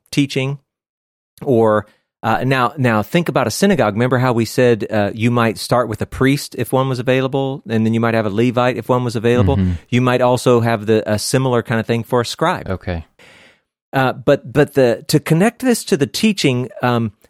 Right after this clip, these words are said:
Speaker 1: one of the other ways that we will see scribes referred to as experts in the law.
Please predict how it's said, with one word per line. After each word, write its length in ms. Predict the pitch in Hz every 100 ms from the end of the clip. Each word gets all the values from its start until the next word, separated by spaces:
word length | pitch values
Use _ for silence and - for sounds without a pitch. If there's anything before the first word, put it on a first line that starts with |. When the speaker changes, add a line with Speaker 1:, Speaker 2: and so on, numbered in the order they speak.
| -
Speaker 1:
one 240 | 127 180
of 80 | 214
the 160 | 208 143
other 220 | 156 156
ways 340 | 143 143 135
that 180 | - 117
we 300 | 123 131 123
will 320 | 120 123 123
see 420 | - - 214 147
scribes 540 | 131 - 147 139 131 -
referred 420 | 120 - 202 196
to 260 | - 117 117
as 460 | 117 110 107 101 - _ _ _ _
experts 920 | 151 156 - - - 113 107 - - - _
in 220 | 120 113 104
the 120 | 101
law. 520 | 95 98 76 -